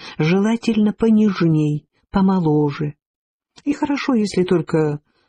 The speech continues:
один раз на дню. «Как скажете», —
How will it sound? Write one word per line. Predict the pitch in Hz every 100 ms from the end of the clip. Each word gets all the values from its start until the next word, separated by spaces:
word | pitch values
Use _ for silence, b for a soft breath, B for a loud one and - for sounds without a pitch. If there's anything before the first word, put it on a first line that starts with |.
| _
один | 170 170 151 190 247
раз | 208 151 151 - -
на | 131 127
дню. | 117 - 113 - _ _ _ _ _ _ _ _ _ _ _ _ _ _
«Как | 151 147 -
скажете», — | - - 262 240 123 - - 156